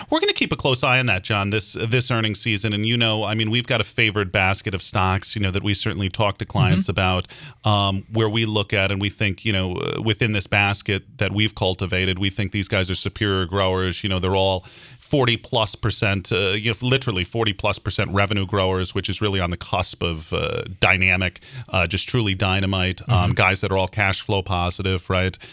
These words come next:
Speaker 1: Um, guys that generate, you know, a-, again, a significant amount of cash, depending, you know, depending on the certain, uh, the, the certain stock, um, and also have very pristine balance sheets. So we, we've put together that basket, and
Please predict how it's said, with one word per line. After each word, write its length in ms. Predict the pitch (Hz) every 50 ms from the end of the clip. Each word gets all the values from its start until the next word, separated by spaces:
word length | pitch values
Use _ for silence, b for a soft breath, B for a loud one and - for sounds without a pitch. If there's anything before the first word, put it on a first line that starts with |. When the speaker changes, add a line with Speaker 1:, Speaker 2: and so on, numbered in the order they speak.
| B B B B -
Speaker 1:
Um, 440 | 98 95 90 87 87 87 87 85 85
guys 340 | - - 107 95 98 92 -
that 60 | 101
generate, 540 | 95 - 107 98 98 95 92 92 90 - -
you 140 | - 120 127
know, 140 | 101 85 - - -
a-, 120 | 98 98 -
again, 260 | - 98 92 107 95 92
a 40 |
significant 460 | 85 - - 95 95 95 - 95 98 87
amount 200 | 90 87 85 87
of 80 | 82 -
cash, 400 | - 104 95 92 92 - - -
depending, 520 | 95 - - 110 104 95 95 90 90 87 -
you 80 | - 156
know, 60 | 147
depending 320 | 120 - - 127 120 113 104
on 80 | 98
the 60 | 92 90
certain, 380 | - - 95 - 87 82 85 - -
uh, 280 | - - 113 113 117 110 95
the, 180 | 95 92 - 101 92 101
the 60 | 98
certain 300 | - - 113 - 85 87
stock, 420 | - - - - 110 107 101 92 - B B B B 156 B B
um, 240 | - - 165 175 123
and 100 | 127 131
also 220 | 135 127 - 135
have 140 | 113 113 107 98
very 180 | - 156 156 139
pristine 420 | - - 123 - - - 117 104
balance 360 | 90 104 95 95 98 90 85 -
sheets. 300 | - - 87 78 - -
So 100 | - 107
we, 140 | 104 110 107
we've 240 | 107 117 123 117 - B B B B B B
put 120 | - 156
together 260 | - 127 139 127 113 104
that 180 | 101 95 92 -
basket, 480 | 113 110 117 117 113 - - 110 98
and 120 | 98 92